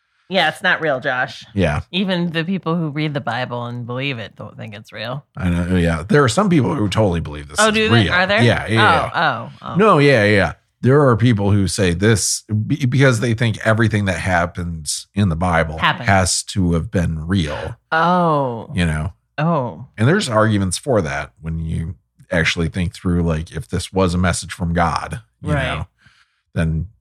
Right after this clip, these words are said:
Speaker 2: yeah, it makes sense that you would think everything in there has to be real. Anyway, then we get this. "Listen carefully to my words. Let this be the consolation you give me. Bear with me while I speak, and after I have spoken, mock on.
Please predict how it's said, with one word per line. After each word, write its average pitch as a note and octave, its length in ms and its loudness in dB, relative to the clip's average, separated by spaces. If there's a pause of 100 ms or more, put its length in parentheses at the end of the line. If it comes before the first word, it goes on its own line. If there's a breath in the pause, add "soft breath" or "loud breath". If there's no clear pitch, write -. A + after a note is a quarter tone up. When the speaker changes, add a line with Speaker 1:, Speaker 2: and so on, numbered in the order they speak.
(200)
Speaker 2:
yeah, G#2+ 380 2
it D#2 80 -10
makes F2 200 -4
sense G2 260 -4
that E2+ 100 -2
you E2+ 180 -2
would D#2 160 -2
think D#2+ 400 -6 (420)
everything F2+ 420 2
in E2+ 120 0
there E2 140 0
has D#2+ 220 -4
to - 40 -12
be D#2 100 -8
real. F#2 560 -2 (280)
Anyway, G#2+ 240 4
then A2 160 6
we G2+ 100 4
get F2 160 0
this. D#2+ 320 -6 (340)
"Listen C3 400 2
carefully F2+ 600 0
to - 160 -8
my D#2 140 -10
words. E2 520 -8 (420 soft breath)
Let C#3 240 2
this C#3+ 200 4
be A#2 280 4
the A2 140 2
consolation F2 840 -2
you E2 120 -6
give E2 320 -8
me. - 300 -16 (560)
Bear D3+ 300 6
with C3 280 4
me B2 160 6
while G2+ 200 4
I F2+ 220 2
speak, - 640 -4 (300)
and F#2+ 120 2
after B2+ 360 4
I C3 80 6
have B2+ 160 2
spoken, G2 600 2
mock F#2 380 2
on. F2 460 -6